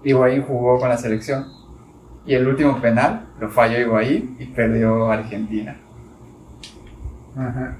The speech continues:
Speaker 1: Y que entonces su hijo de
Speaker 2: De Higuaín.
Speaker 1: No, no, que Messi se fue al carajo, su carrera, que no sé qué. Como sale de Cristiano ahorita, pero peor.
Speaker 2: Ajá.
Speaker 1: Y que su hijo de Messi, este, creo que es Thiago, no sé qué, al que le gusta el Hombre Araña.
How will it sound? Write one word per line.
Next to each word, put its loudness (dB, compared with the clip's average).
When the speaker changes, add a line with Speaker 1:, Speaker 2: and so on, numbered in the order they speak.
Speaker 1:
Y 0
que 4
entonces 2
su -6
hijo 2
de 0
Speaker 2:
De 0
Higuaín. 2
Speaker 1:
No, 4
no, 4
que 0
Messi 2
se 2
fue 4
al 2
carajo, 0
su -14
carrera, 2
que -4
no -6
sé -8
qué. -2
Como 4
sale 4
de 0
Cristiano -2
ahorita, 2
pero -10
peor. -8
Speaker 2:
Ajá. -14
Speaker 1:
Y -8
que 2
su 0
hijo 4
de 4
Messi, 0
este, -6
creo 2
que 0
es -10
Thiago, -2
no -4
sé -12
qué, -10
al -2
que 4
le 6
gusta 2
el -2
Hombre -2
Araña. -8